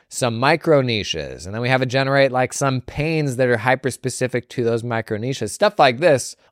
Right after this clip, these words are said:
ultimately isn't related to our, like, our clients, identifiable people and businesses. And this is the easiest thing to open up. Like, there's, there's an aspect of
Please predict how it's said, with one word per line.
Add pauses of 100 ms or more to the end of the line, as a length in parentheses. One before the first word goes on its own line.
ultimately
isn't
related
to (180)
our, (160)
like, (180)
our
clients,
identifiable
people
and
businesses. (320)
And
this
is (180)
the
easiest
thing
to
open
up.
Like,
there's,
there's
an
aspect
of